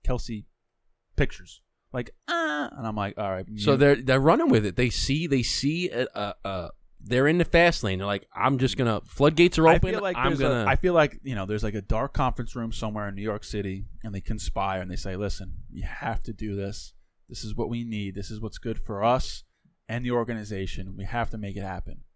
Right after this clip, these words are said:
Speaker 1: And,
Speaker 2: Dude,
Speaker 1: like,
Speaker 2: I'm
Speaker 1: and correct me if I'm wrong. I, I, I can't, you know, I may have to do some research, but anytime there's, like, momentum like this with a team, does the opposing team ever win?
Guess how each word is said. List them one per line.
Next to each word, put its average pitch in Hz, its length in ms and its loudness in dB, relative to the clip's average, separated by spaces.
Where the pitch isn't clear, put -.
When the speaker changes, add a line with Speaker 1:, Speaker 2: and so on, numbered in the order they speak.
Speaker 1:
And, 110 120 4
Speaker 2:
Dude, 110 60 6
Speaker 1:
like, 165 140 2
Speaker 2:
I'm 87 160 -4
Speaker 1:
and 156 280 -6
correct 208 240 -2
me 180 80 -4
if - 80 -4
I'm 139 160 -4
wrong. 95 420 -2
I, 123 160 -4
I, 117 160 -10
I 120 80 -4
can't, 147 280 -2
you 113 60 -10
know, 104 100 -8
I 104 180 -6
may 131 140 -8
have 123 100 -4
to - 80 -12
do 110 140 -6
some 101 180 -12
research, 117 460 -4
but 120 240 -2
anytime 165 640 -2
there's, 127 180 -2
like, 113 180 -4
momentum 117 560 -2
like 147 180 -4
this 160 400 -4
with 127 160 -2
a - 60 -4
team, 156 380 -4
does 120 180 0
the 117 140 0
opposing 147 400 -2
team 143 200 -4
ever 113 220 -2
win? 120 280 -6